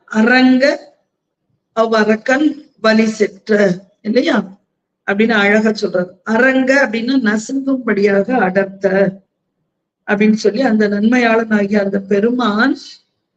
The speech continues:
அடியார் வணங்கி நன்மை பெறும் தலம். அவர் எங்க இருக்காரு? அவருடைய தலம் எதுன்னா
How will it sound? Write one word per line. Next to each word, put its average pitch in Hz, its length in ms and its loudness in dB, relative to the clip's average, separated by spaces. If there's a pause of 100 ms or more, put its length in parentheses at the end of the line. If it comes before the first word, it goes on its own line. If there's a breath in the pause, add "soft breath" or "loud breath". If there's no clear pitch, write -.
(160)
அடியார் 285 600 2
வணங்கி 254 480 -2
நன்மை 262 420 2
பெறும் 233 460 0
தலம். 220 360 0 (600)
அவர் 220 140 4
எங்க 226 240 2
இருக்காரு? 262 300 2
அவருடைய 220 300 2
தலம் 220 300 0
எதுன்னா 226 360 0